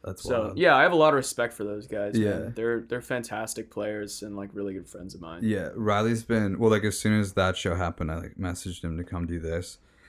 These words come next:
Speaker 1: and it was like, we did it, and it was like we hadn't just met, like, when he walked in the door,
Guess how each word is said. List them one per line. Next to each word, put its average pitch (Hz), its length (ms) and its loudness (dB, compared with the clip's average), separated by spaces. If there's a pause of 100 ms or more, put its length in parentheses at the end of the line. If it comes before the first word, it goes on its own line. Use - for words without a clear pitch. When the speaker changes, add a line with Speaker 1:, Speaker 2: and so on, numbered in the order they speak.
(160)
Speaker 1:
and 80 80 -6
it 82 60 -4
was 87 200 -4
like, 85 340 -6 (120)
we 101 140 0
did 92 260 2
it, 104 120 6
and 98 100 2
it 92 60 4
was 90 160 4
like 90 180 2
we 90 100 4
hadn't 87 420 2
just 90 260 0
met, 85 260 0
like, 90 260 -2
when 90 140 -2
he 90 60 0
walked 87 260 -2
in 90 80 0
the 87 60 -2
door, 90 340 -4